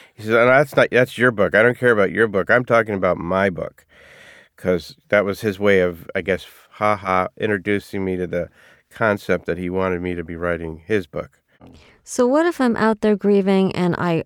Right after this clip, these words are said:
Speaker 2: I really want some kind of a sign or connection from my child or my sibling?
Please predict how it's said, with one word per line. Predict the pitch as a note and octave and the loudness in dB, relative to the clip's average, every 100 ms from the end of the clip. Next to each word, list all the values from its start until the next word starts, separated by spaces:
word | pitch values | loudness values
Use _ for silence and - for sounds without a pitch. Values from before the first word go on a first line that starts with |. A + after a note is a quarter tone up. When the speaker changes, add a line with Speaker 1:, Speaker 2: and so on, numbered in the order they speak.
| - | -4
Speaker 2:
I | E3+ | -4
really | E3 F3+ F#3+ G3+ G3 F#3+ G3 - - | -2 -2 2 4 4 4 2 0 -4
want | F3+ F3 - | -2 -2 -2
some | F#3 | -2
kind | F3+ F#3+ | 0 0
of | E3+ | 0
a | |
sign | D#3+ - F3 E3 | -2 -2 -2 -2
or | |
connection | D#3+ E3+ E3 E3 - F3+ D#3 D#3 _ - - _ _ | -2 -2 0 -2 -4 -2 0 -2 _ -20 -20 _ _
from | - E3+ | -2 2
my | E3 E3 | 2 0
child | - F3 E3 | 0 -2 0
or | D#3 | 2
my | D#3 D3+ | 2 0
sibling? | - E3 D#3 D3+ | -2 -2 0 -2